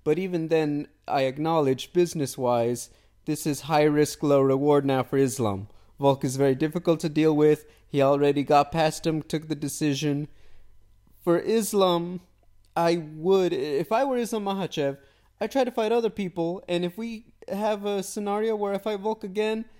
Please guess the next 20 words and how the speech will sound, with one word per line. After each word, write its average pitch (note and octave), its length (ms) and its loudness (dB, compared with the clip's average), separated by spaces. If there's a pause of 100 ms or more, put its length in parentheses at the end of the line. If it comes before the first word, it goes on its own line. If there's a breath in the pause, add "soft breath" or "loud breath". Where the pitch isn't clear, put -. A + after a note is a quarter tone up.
(160 soft breath)
let's D#3+ 280 -4
get D3 260 2
it. - 340 -6
But C#3+ 120 0
business-wise, D#3 1000 -2 (400)
it's - 180 -10
kinda F#3 260 -4
like, F3 240 0
why E3+ 140 2
am F#3 140 -2
I F3+ 80 0
just D#3+ 300 -6
giving E3+ 300 -2
this D#3 180 -6
guy D3+ 240 0
more D3 220 -2
chances D3 560 -6
to - 120 -16
get C3+ 340 -2
me? C3+ 400 -6